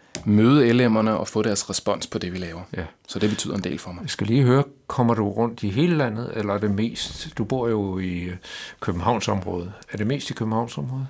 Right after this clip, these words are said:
Speaker 1: Det er mest i Københavnsområdet og i Nordsjælland, jeg kommer.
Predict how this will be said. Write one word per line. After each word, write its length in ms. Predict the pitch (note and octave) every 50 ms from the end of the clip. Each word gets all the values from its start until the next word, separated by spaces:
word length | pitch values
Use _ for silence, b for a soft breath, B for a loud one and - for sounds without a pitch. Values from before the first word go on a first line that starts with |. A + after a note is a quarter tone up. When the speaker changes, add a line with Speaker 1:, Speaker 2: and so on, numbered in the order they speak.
| - _ -
Speaker 1:
Det 80 | G#2 G2+
er 40 | G2
mest 400 | G#2 G#2+ A#2 C3 C3+ - B2+ -
i 40 | -
Københavnsområdet 880 | - A#2+ G#2 G2 G#2 G#2 G2 G2+ - - G#2+ G2 F#2+ F#2+ F#2+ F#2+ -
og 260 | - - A2+ G#2 G#2
i 40 | G#2+
Nordsjælland, 480 | G2+ G2 F#2+ F#2+ - A2 G2 F#2+ E2 -
jeg 100 | E2+ -
kommer. 300 | - F#2+ F2+ F2 F#2